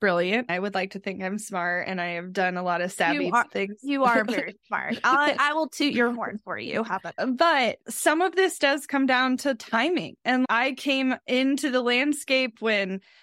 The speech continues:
Speaker 1: small businesses were really starting to get featured more often. Online education, at least for my industry,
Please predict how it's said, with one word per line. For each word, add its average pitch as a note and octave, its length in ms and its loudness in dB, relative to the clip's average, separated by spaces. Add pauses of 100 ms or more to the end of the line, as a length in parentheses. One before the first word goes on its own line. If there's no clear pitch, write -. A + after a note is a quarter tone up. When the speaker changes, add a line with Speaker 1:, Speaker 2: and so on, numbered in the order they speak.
(180)
Speaker 1:
small B3+ 320 2
businesses A3+ 720 0
were G#3+ 140 0
really A#3+ 300 0
starting G#3+ 340 -2
to G3+ 60 -6
get F#3+ 200 -8
featured D#4+ 460 0
more C#4+ 220 0
often. A#3+ 640 2 (460)
Online A#3+ 480 4
education, A3+ 560 0
at G#3 80 0
least A3+ 260 0
for A3 140 -2
my G#3 240 2
industry, G3 720 -2